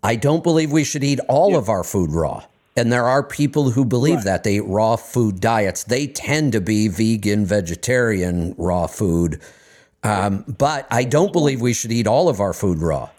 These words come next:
Speaker 1: The act of cooking food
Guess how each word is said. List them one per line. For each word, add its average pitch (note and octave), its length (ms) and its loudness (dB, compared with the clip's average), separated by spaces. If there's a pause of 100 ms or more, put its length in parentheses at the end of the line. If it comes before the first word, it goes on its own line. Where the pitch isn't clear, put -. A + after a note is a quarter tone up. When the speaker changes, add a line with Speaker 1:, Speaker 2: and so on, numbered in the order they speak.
(480)
Speaker 1:
The A#2+ 340 0
act D3 420 -2
of B2+ 320 -2
cooking C#3 800 0
food D#2+ 640 -4